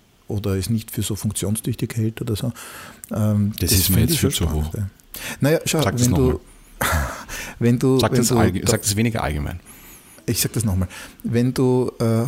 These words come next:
Speaker 1: heute als ein junger Mensch ins Internet gehst, um jemanden anderen kennenzulernen, um mit dem, ähm, eine Reise zu machen, zum Beispiel, ja, das ist ja gar nicht so, so,
Speaker 2: Ich glaub,
Speaker 1: so
Speaker 2: das tust, tust, tut man
Speaker 1: unverbindlich.
Speaker 2: ja gar nicht.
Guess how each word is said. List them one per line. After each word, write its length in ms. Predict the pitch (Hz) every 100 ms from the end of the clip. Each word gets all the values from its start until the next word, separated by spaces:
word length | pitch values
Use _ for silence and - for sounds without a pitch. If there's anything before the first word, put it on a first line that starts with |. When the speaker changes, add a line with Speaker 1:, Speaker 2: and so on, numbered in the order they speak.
| 95
Speaker 1:
heute 600 | 92 170 - 104 92 113
als 500 | 240 101 98 - -
ein 220 | - 98 95
junger 240 | 117 151
Mensch 340 | 117 127 127
ins 140 | 120 151
Internet 420 | 156 131 104 -
gehst, 260 | - 98 107
um 100 | 101
jemanden 280 | 107 107 117
anderen 280 | 139 135
kennenzulernen, 800 | - 131 165 120 104 - 85 92
um 200 | - 117
mit 200 | 135 -
dem, 320 | 117 123 139 - - - -
ähm, 500 | 120 104 101 101 98 -
eine 240 | 98 98
Reise 460 | 85 87 208 127 117
zu 160 | -
machen, 440 | 78 65 - - 90 _ _ _ -
zum 160 | 90 73
Beispiel, 480 | 57 - - 67
ja, 140 | 87 113
das 100 | 113
ist 140 | 104
ja 60 | 113
gar 160 | - 120
nicht 120 | 131
so, 120 | 123 - - 101
so, 180 | 92 107
Speaker 2:
Ich 40 |
glaub, 120 | 98 -
Speaker 1:
so 80 | 107
Speaker 2:
das 60 |
tust, 0 |
tust, 560 | - 135 196 - 98 92
tut 180 | 95 85
man 100 | 82
Speaker 1:
unverbindlich. 0 |
Speaker 2:
ja 60 |
gar 220 | 76 80 78
nicht. 200 | 82